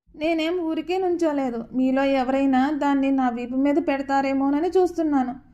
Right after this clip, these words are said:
మీదే ఆలస్యం, నేను తయారుగా ఉన్నాను. దాన్ని ఎక్కడ పెట్టాలో చెప్పండి ముందు, మీరు చెప్పిన చోట దించుతాను" అని అన్నాడు జయమూర్తి. "ఇది మోసం" అని కనిపెట్టారు జనం. అందరూ తిట్టారు.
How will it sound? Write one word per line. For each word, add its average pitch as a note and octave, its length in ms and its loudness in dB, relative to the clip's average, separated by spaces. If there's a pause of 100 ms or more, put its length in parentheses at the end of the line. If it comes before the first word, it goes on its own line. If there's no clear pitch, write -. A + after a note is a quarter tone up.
(220)
మీదే C4 320 2
ఆలస్యం, C4+ 800 0
నేను B3+ 240 -2
తయారుగా C4 560 0
ఉన్నాను. B3 460 -2 (400)
దాన్ని C#4 300 4
ఎక్కడ C#4+ 320 -2
పెట్టాలో D4+ 360 2
చెప్పండి D4+ 480 0
ముందు, C4 460 2
మీరు C4+ 340 -2
చెప్పిన C4 260 -2
చోట C4+ 260 -2
దించుతాను" C#4 680 0
అని C#4+ 100 -2
అన్నాడు C#4+ 380 2
జయమూర్తి. C4+ 600 0 (560)
"ఇది D#4+ 180 -2
మోసం" D#4 540 -4
అని C#4 140 -2
కనిపెట్టారు C4+ 680 -2
జనం. D4 360 2 (400)
అందరూ C4 400 2
తిట్టారు. A#3+ 500 0